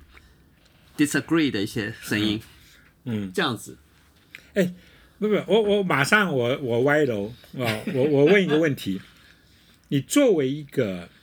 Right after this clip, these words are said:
Speaker 2: 作为一个版面的这个负责人，你写文章的机会多大？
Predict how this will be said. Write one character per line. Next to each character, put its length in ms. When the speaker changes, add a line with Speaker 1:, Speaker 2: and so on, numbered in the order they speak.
Speaker 2:
作 160
为 80
一 20
个 80
版 200
面 220
的 380
这 140
个 120
负 180
责 160
人， 260
你 380
写 240
文 220
章 220
的 100
机 220
会 200
多 180
大？ 200